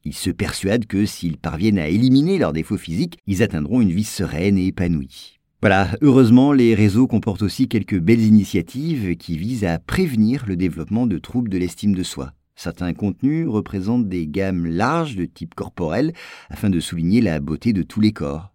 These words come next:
Et puis d'autres comptes se concentrent sur la normalisation des imperfections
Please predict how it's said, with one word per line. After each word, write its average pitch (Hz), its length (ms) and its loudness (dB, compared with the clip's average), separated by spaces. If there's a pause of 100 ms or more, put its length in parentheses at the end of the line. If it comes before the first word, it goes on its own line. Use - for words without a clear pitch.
(220)
Et - 40 -20
puis 73 160 -10
d'autres 90 300 -4
comptes 90 340 -4
se - 160 -10
concentrent 82 480 -8
sur - 160 -12
la 67 100 -8
normalisation 98 720 0
des 90 180 0
imperfections 104 600 -4